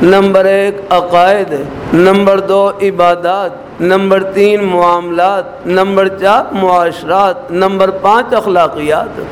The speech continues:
دین کے پانچ شعبے ہیں، یاد رکھنا۔ ہم دین کے پانچ شعبے ہیں۔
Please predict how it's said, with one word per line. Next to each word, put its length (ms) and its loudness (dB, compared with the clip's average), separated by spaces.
دین 480 0
کے 140 -2
پانچ 400 0
شعبے 360 -2
ہیں، 120 -4
یاد 180 -4
رکھنا۔ 200 -6
ہم 340 -6
دین 380 2
کے 180 0
پانچ 520 -2
شعبے 340 0
ہیں۔ 180 -4